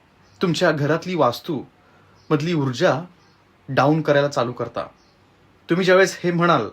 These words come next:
की, "माझ्याकडे पैसा टिकतोय, राहतोय, माझी प्रगती होते, मी कष्ट देखील करतोय," मित्रांनो, त्यासोबत तुमचे प्रयत्न चालू ठेवून ह्या गोष्टीचा विचार करा.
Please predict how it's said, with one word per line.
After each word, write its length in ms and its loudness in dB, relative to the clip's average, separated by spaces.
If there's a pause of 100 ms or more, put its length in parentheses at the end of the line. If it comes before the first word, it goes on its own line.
(920)
की, 220 -4
"माझ्याकडे 340 0
पैसा 320 -2
टिकतोय, 580 0 (340)
राहतोय, 520 0 (260)
माझी 180 -4
प्रगती 400 -2
होते, 380 -6 (1000)
मी 180 -2
कष्ट 240 0
देखील 300 -2
करतोय," 420 -2 (1040)
मित्रांनो, 400 2
त्यासोबत 440 -2
तुमचे 220 -2
प्रयत्न 360 -2
चालू 220 0
ठेवून 320 -2 (380)
ह्या 120 -2
गोष्टीचा 380 -2
विचार 340 0
करा. 260 -6